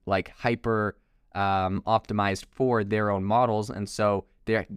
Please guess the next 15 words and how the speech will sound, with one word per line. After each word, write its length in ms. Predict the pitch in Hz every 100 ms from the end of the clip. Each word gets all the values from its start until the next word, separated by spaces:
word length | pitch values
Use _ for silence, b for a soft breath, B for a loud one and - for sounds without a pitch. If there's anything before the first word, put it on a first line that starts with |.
| - -
they're 140 | 110
putting 280 | - 151 151
out 100 | 123
these 100 | 110
open 180 | 110 -
source 220 | 107 110
models. 340 | 135 143 139
It's 80 | 113
gonna 160 | 143 123
take 220 | 127 -
time 300 | - 107 107
for 80 | 104
everyone 320 | 104 101 101
to 100 | 104
really 340 | 104 98 95